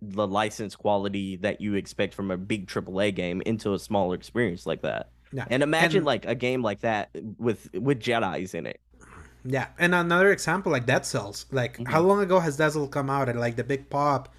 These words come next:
Speaker 2: the Return to Castlevania D L C brought back. 'Cause that was just a reminder. It's like, that was also kinda, like, sort of pixelated kinda game.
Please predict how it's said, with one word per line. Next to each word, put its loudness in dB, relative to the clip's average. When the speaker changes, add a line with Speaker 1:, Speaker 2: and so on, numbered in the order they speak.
Speaker 2:
the 4
Return 4
to -6
Castlevania 0
D -2
L 2
C -6
brought 4
back. 4
'Cause 2
that 6
was 8
just 0
a 2
reminder. 2
It's 2
like, 0
that 8
was 4
also 0
kinda, -2
like, 0
sort 0
of -10
pixelated -2
kinda -2
game. -2